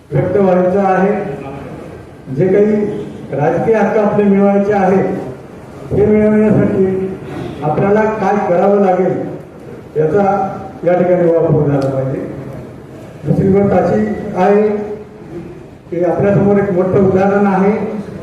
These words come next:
आदर्श आहे राजमाता अहिल्यादेवी होळकरांचा की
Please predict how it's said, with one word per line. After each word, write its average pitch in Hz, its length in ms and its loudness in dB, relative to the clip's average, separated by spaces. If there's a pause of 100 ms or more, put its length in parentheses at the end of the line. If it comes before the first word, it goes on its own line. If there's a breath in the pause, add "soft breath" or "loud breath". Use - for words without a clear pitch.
(880)
आदर्श 208 380 2
आहे 202 420 2 (520)
राजमाता 175 380 2
अहिल्यादेवी 180 460 2
होळकरांचा 180 640 0 (1080)
की 175 320 0